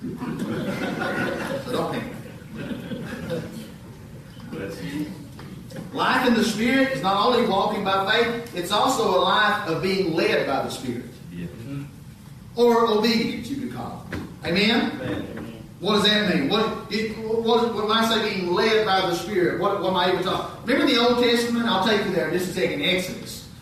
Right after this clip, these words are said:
Speaker 1: chapter thirteen. But remember how the Israelites, when they came out of Egypt and they, and they went into the wilderness, they had no idea where they were going.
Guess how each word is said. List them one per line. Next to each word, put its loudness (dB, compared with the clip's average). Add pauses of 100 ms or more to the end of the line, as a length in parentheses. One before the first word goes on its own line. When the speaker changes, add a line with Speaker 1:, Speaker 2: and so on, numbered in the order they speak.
(140)
Speaker 1:
chapter 0
thirteen. 0 (760)
But -2
remember 6
how 4
the 4
Israelites, 4
when -2
they 2
came 2
out 4
of 0
Egypt 2 (200)
and 0
they, 4
and 0
they 4
went 4
into 2
the 2
wilderness, 6
they 0
had 2
no 2
idea 4
where 2
they -2
were -4
going. -6